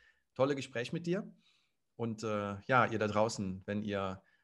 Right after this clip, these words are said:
Träumen und Machen mehr wissen wollt, Kontakt, äh, Events, Podcast, was auch immer euch interessiert, oder ihr Träumen und Machen unterstützen wollt, schaut rein unter träumen und machen dot org. Da findet ihr alle eure Informationen und Wege und Kontakt zu mir auf allen Plattformen. Und ja, liebe Romy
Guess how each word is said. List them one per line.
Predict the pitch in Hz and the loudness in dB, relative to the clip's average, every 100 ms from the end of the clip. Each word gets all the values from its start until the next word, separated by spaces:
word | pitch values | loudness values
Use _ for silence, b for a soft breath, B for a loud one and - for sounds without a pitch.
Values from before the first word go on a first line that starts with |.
| b - | b 2
Träumen | 127 131 | 4 6
und | 120 | 6
Machen | 139 151 120 | 4 4 0
mehr | 123 117 | 0 0
wissen | 127 131 104 | -2 -4 -6
wollt, | 95 101 - | -6 -10 -10
Kontakt, | 117 107 123 123 - | -10 -2 -2 -2 -4
äh, | 117 107 | -8 -8
Events, | 123 113 117 113 110 - | -6 -2 0 -2 -6 -6
Podcast, | 120 117 - 113 110 - | -2 -2 -4 -4 -4 -6
was | 107 107 | -8 -6
auch | |
immer | 110 110 | -6 -6
euch | 107 | -6
interessiert, | 104 107 - 117 107 113 | -6 -6 -4 -2 -2 -2
oder | 120 113 | 0 0
ihr | 110 104 | 2 2
Träumen | 98 123 117 | 2 -2 -2
und | |
Machen | 110 120 | -4 -6
unterstützen | 131 113 117 - 170 165 | -6 -4 -4 -4 -6 -4
wollt, | 139 143 - B B | -4 -6 -8 B B
schaut | - 127 117 | -2 0 0
rein | 113 127 | -2 -2
unter | 127 117 113 107 | -4 -4 -4 -6
träumen | - 139 156 143 | 0 2 4 2
und | 127 | -2
machen | 123 113 123 107 | -2 -2 -4 0
dot | 107 98 - | 0 0 0
org. | 139 160 170 - B B - | 2 2 0 -8 B B -8
Da | 110 | -4
findet | - 131 113 | 2 4 6
ihr | 104 117 | 4 4
alle | 123 120 | 2 4
eure | 107 107 107 | 2 0 0
Informationen | 110 110 107 107 123 117 | 0 0 0 -2 -6 -6
und | 107 | -6
Wege | 113 143 143 | -4 -4 -4
und | 110 107 | -6 -6
Kontakt | 107 107 127 - | -8 -8 -8 -8
zu | 117 | -6
mir | 127 135 131 | -6 -6 -8
auf | 127 - | -10 -10
allen | 107 107 | -10 -6
Plattformen. | 135 - 147 143 143 135 b b b b b _ _ _ _ | -8 -6 -10 -8 -10 -14 b b b b b _ _ _ _
Und | 117 110 - 120 | -8 -6 -8 -8
ja, | 120 | -4
liebe | 104 98 95 | -4 -4 -8
Romy | 95 98 95 87 | -4 -2 -2 -4